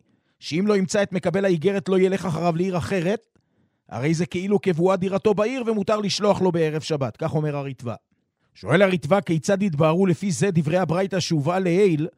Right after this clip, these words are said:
שנאמר בה כיוצא בו אין משלחין אגרות ביד נוכרי בערב שבת, וברביעי ובחמישי מותר,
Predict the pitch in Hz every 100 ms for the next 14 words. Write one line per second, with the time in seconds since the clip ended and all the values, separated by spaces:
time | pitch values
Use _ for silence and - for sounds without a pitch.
0 | _ _ _ _ - 123 147 151 190 185
1 | 180 175 160 - 202 185 185 196 - 160
2 | 190 190 139 170 202 _ - _ _ _
3 | _ _ _ 98 160 185 185 180 180 185
4 | 180 - 160 175 - _ _ _ _ _
5 | _ _ - 127 160 156 175 185 165 170
6 | 160 180 175 165 147